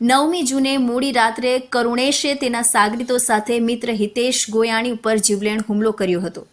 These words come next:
જેમાં માથાભારે ચિરાગ સહિત નવની સંડોવણી ખુલી હતી. ચિરાગ ભરવાડે શરૂઆતમાં હિતેશને ધમકાવ્યો પણ હતો.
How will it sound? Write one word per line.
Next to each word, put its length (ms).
જેમાં 320
માથાભારે 500
ચિરાગ 440
સહિત 380
નવની 380
સંડોવણી 600
ખુલી 320
હતી. 200
ચિરાગ 360
ભરવાડે 540
શરૂઆતમાં 680
હિતેશને 520
ધમકાવ્યો 680
પણ 180
હતો. 200